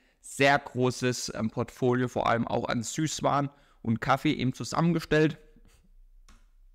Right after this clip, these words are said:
Dann zweitausendsieben trennte sich, ähm,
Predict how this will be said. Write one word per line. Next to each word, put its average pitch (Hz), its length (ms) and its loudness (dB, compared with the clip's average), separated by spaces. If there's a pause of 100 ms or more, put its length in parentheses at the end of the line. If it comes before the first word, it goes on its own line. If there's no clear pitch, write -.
(380)
Dann 143 280 6 (300)
zweitausendsieben 151 1080 0 (800)
trennte 156 360 2
sich, - 380 -4
ähm, 127 280 0